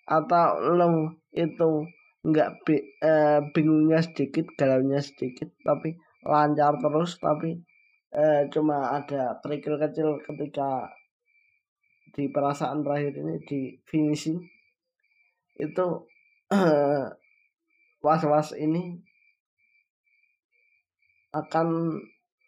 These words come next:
lo hadapin juga ketika skripsi udah selesai. Was-wasnya itu adalah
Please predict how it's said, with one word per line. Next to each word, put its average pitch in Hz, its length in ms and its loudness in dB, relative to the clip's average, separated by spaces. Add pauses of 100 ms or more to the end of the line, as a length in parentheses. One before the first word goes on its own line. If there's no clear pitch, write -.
lo 160 320 -2
hadapin 143 480 -4
juga 143 480 -8
ketika 135 480 -14 (480)
skripsi 170 560 -4
udah 147 160 -4
selesai. 143 480 -8 (400)
Was-wasnya 170 720 2
itu 143 160 -2
adalah 156 560 0